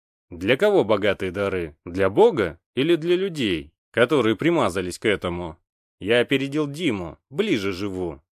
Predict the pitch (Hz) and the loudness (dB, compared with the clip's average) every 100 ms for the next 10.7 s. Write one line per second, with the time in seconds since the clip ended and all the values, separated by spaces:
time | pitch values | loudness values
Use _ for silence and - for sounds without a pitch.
0 | _ _ _ - 80 90 123 151 226 202 | _ _ _ -8 -4 0 0 0 0 0
1 | 151 113 98 - 185 190 101 - 147 180 | 0 0 0 2 2 2 -6 0 0 0
2 | 160 120 101 95 120 110 95 92 104 156 | -2 -2 -2 -2 -2 -2 -2 -2 -2 -4
3 | - - 107 90 95 - 95 - 104 147 | -6 -8 -6 -4 -4 0 -2 -2 -4 -2
4 | 147 107 85 71 - _ - 139 233 185 | 0 -2 -4 -8 -14 _ -4 -2 2 2
5 | - 110 160 131 98 135 147 131 110 92 | 0 0 0 0 -2 -2 0 0 0 0
6 | 95 85 95 90 123 120 156 95 73 _ | -2 -2 -4 -2 -2 -2 -6 -6 -8 _
7 | - 110 147 208 151 104 80 87 71 _ | -8 -6 -2 0 0 -2 -4 -12 -12 _
8 | _ _ _ - 87 208 202 107 - 226 | _ _ _ -10 0 0 2 0 -2 -6
9 | - 120 113 101 92 - 92 98 - 131 | -2 0 0 -2 -8 -8 -6 -6 -4 -4
10 | - 123 92 90 - 85 76 | -2 0 0 -4 -10 -12 -12